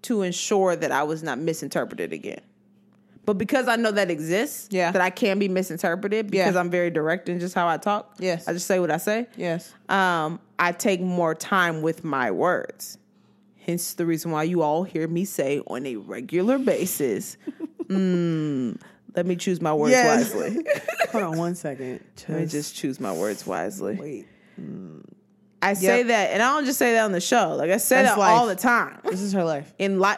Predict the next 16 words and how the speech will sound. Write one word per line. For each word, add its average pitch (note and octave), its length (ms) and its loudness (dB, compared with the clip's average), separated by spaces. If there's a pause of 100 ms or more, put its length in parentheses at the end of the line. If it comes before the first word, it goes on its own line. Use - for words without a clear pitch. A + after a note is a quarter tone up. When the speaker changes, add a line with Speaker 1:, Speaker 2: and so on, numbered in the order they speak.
Speaker 1:
live A3 380 2
conversations. G3+ 880 0 (440)
Speaker 2:
Absolutely. G#3+ 460 -10 (140)
Speaker 1:
Because G3+ 380 0
I F#3 140 2
know G3+ 640 4
that D#3+ 200 0
if F3 160 0
I D#3+ 80 2
speak G3+ 440 -4
too A#3+ 180 0
directly, F#3 560 0
it F3 220 -4
can F3+ 120 -4
be E3+ 100 -4
misinterpreted. D#3 840 -6